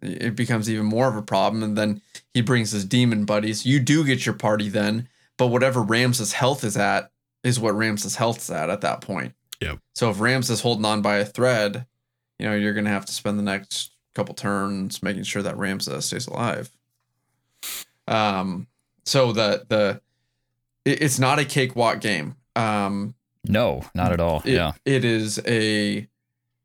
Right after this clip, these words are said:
Speaker 1: it is one that will give you a run for your money.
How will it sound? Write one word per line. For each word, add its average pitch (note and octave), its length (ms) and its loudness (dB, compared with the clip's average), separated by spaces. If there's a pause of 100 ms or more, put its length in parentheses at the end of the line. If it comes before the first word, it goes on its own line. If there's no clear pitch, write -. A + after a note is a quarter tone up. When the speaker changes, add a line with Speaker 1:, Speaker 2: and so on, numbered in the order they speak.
Speaker 1:
it B2 260 2
is G#2+ 120 0
one B2+ 240 2
that A#2+ 140 2
will A2+ 80 -2
give A#2+ 280 2
you A#2 240 2
a A2 100 2
run A2 640 0 (340)
for A#2+ 200 2
your A2 160 0
money. G#2 460 0